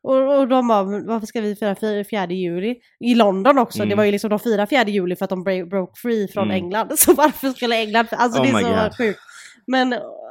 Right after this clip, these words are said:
Speaker 1: alltså det, de tror ju verkligen att, okej, Thanksgiving har de överallt. Fourth of July har de överallt. Men nej.
Speaker 2: Nej.
Speaker 1: Ni är ett land.
Speaker 2: Ja.
Speaker 1: Ni är inte hela världen.
Speaker 2: Nej, exakt.
Speaker 1: Och ni är, har mer brister än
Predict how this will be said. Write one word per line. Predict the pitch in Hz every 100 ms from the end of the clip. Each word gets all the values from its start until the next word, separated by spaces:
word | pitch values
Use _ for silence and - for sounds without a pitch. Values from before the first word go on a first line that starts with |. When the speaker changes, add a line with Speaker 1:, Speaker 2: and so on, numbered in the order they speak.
| -
Speaker 1:
alltså | 254 262
det, | 226 262 254 240 233
de | 247
tror | - 262 233
ju |
verkligen | 254 247 214 208
att, | 196
okej, | 220 226 202
Thanksgiving | - 233 - 262 190 214
har | 226 202
de | 190
överallt. | 175 160 160 104 - -
Fourth | 214 214
of | 190
July | 190 202 214 214
har | 196 175
de | 180
överallt. | 170 165 202
Men | 220
nej. | 247 285 302 311 339 349 -
Speaker 2:
Nej. | 113 - - - 110
Speaker 1:
Ni | 240 277 285 294 277 - _
är | 240 240 -
ett | 240 233
land. | 247 254 - 151
Speaker 2:
Ja. | 208 101 160
Speaker 1:
Ni | 254
är |
inte | 240 104
hela | 107 185
världen. | 165 156 175 170
Speaker 2:
Nej, | 113 104 104 101 _
exakt. | 101 - 104 - - _
Speaker 1:
Och | 214
ni | 226 220 214 214
är, | 220 214 202
har | 220
mer | 220 240 208
brister | 226 - - 196 196
än | 160 175 170 170